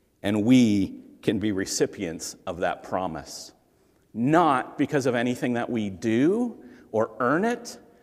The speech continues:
but because God has offered it and we only need to receive it. Jesus is the Passover promise that is the culmination of history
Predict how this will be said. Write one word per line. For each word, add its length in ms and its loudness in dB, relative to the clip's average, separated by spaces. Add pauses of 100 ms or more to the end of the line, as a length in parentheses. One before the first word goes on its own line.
(240)
but 180 0
because 400 -4
God 380 -2
has 260 -4
offered 400 -2
it 200 -4
and 160 -4
we 160 -4
only 340 2
need 240 0
to 120 -6
receive 500 -4
it. 260 -14 (1120)
Jesus 880 4
is 240 2
the 100 2
Passover 720 0
promise 920 -2 (340)
that 160 4
is 220 4
the 80 4
culmination 1160 2 (220)
of 180 0
history 720 -2